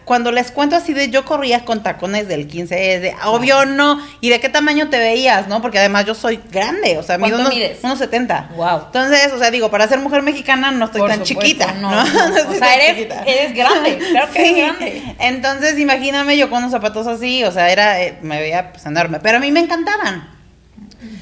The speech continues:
Speaker 1: Eh, sin embargo, pues, te digo, nunca me atreví, eso era lo único que yo consumía como de moda y siempre me quedé con la idea de yo no me puedo poner eso.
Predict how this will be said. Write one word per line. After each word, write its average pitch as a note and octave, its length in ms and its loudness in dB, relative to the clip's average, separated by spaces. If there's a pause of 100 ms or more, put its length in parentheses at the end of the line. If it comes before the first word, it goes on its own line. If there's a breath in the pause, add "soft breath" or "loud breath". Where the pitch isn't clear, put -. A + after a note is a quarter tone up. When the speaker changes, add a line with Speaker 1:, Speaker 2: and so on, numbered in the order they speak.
(260 loud breath)
Speaker 1:
Eh, B3 640 4
sin D4+ 340 2
embargo, D#4 380 4
pues, B3 140 -12
te A3 80 -4
digo, A3+ 180 0
nunca A#3 280 -2
me B3 80 0
atreví, B3 340 -2
eso B3 220 -2
era A3 240 4
lo G3+ 120 0
único G#3+ 520 -4
que F#3 100 -2
yo F#3 160 -4
consumía F3+ 480 -4
como F3+ 240 -6
de E3+ 140 -2
moda F#3+ 580 0
y A#3+ 80 -8
siempre A3+ 300 -4
me B3 160 -4
quedé F3 200 -2
con G#3 140 -6
la G#3 60 -6
idea G3+ 160 -2
de G3+ 120 -2
yo F#3+ 140 -6
no F#3+ 80 -6
me F#3 140 -6
puedo E3+ 180 -10
poner F3 280 -8
eso. C#4+ 200 -10